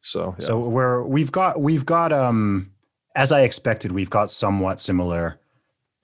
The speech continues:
Speaker 2: personality types, which
Speaker 1: Mm.
Speaker 2: makes, which makes sense. So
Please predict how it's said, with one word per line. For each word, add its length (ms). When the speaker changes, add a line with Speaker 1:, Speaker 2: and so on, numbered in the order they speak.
Speaker 2:
personality 540
types, 300
which 180
Speaker 1:
Mm. 40
Speaker 2:
makes, 440
which 180
makes 240
sense. 280
So 380